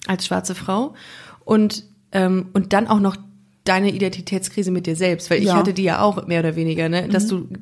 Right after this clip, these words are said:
Speaker 1: d-, erstmal, du musst ja erstmal wissen, wo du hingehörst, hin willst und dann passt du nicht in das Schema und das und bei dir ist es ja nochmal,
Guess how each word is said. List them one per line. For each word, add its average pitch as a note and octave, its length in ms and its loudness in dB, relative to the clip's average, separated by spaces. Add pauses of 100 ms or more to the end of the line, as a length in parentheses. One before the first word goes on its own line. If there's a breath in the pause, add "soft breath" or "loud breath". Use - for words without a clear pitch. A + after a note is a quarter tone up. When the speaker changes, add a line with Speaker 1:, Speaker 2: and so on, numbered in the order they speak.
(140)
Speaker 1:
d-, - 100 -12
erstmal, F#3 380 2 (960)
du G3+ 80 -2
musst G#3+ 160 4
ja G3+ 60 2
erstmal G3 240 0
wissen, G3+ 200 0
wo F3+ 40 -2
du F#3 60 0
hingehörst, G#3 800 4
hin G3+ 260 2
willst G#3 300 2
und F#3 80 -2
dann F#3 180 0 (300 loud breath)
passt G3+ 240 -2
du G#3 40 0
nicht G#3 180 0
in A3 80 0
das G3 220 0
Schema F#3+ 340 2
und F#3+ 220 0
das F#3+ 180 0
und F3+ 140 -4
bei F#3 100 0
dir F#3+ 120 0
ist G3 100 -4
es G3 80 -8
ja F#3 80 -4
nochmal, E3 400 -2